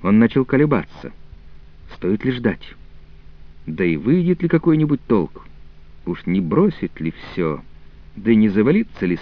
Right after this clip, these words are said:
спать? Вдруг он расслышал какой-то шум и сразу насторожился. Дверь, выходившая в переулок, тихо закрылась.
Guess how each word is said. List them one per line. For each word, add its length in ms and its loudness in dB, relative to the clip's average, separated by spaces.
спать? 580 -12
Вдруг 340 -2
он 80 0
расслышал 440 0
какой-то 360 0
шум 380 2
и 100 -4
сразу 340 0
насторожился. 800 0
Дверь, 440 4
выходившая 580 -2
в 60 -8
переулок, 600 2
тихо 360 0
закрылась. 600 0